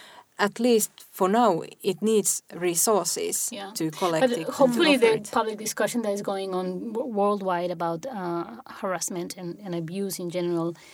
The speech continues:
Speaker 2: is pushing the topic up into the, you know, the,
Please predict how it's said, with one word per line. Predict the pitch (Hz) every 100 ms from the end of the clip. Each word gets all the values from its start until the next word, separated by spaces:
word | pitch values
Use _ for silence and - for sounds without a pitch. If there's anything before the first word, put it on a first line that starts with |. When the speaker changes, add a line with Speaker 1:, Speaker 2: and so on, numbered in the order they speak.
| - -
Speaker 2:
is | - -
pushing | - 220 - 196
the | 180
topic | 165 185 - 180 - - - _ - - - _
up | - 190 196
into | 196 190
the, | 175 175 240
you | 208
know, | 180 180
the, | 180